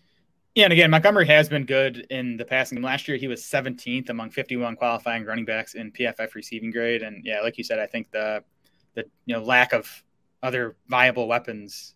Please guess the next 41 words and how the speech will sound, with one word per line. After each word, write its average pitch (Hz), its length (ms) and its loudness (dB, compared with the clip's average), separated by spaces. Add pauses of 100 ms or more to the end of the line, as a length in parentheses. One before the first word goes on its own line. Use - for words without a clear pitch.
in 120 100 -8
this 117 160 -6
offense 113 380 -4
is, 113 80 -10
is 117 120 -14
gonna 110 160 -6
help 107 140 -6
Montgomery 107 400 -8
maintain 107 380 -8
a, 104 240 -6
a 120 60 -12
pretty 110 200 -8
nice 104 200 -10
target 104 280 -4
share. 113 160 -4
So 147 160 0 (180)
he 185 100 0
still 240 140 8
seems 220 180 4
like 185 100 8
a 143 60 4
pretty 160 260 2
nice 139 200 0
floor 127 240 -2
play 127 200 -2
to 123 80 -2
me. 127 260 -2 (300)
Um, 113 400 -6 (440)
kind 180 140 6
of 175 60 4
in 175 60 4
that 156 140 6
Josh 143 280 4
Jacobs 131 340 -2
mold, 117 220 -2
though, 117 100 -4
where 113 140 -8
he's 117 160 -6
just, 123 240 -10
you 113 60 -8
know, 107 60 -12